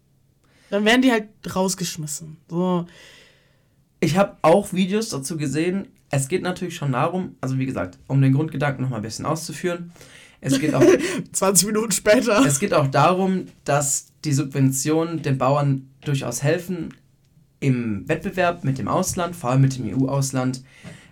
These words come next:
Speaker 2: wettbewerbsfähig zu bleiben, weil es schon so ist, dass in anderen Ländern die Subventionen für Bauern stärker, besser und höher sind. Ja, und ich, wie gesagt, ich verstehe den Grundgedanken auch.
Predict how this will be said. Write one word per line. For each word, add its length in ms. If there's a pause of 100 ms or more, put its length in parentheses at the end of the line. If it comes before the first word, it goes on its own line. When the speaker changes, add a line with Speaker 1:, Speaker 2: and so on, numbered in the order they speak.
(180)
Speaker 2:
wettbewerbsfähig 760
zu 100
bleiben, 300
weil 220
es 180
schon 220
so 80
ist, 280
dass 140
in 120
anderen 260
Ländern 460 (260)
die 60
Subventionen 640
für 140
Bauern 560
stärker, 520
besser 460
und 180
höher 240
sind. 340 (360)
Ja, 260
und 180
ich, 240
wie 140
gesagt, 240
ich 80
verstehe 280
den 120
Grundgedanken 560
auch. 320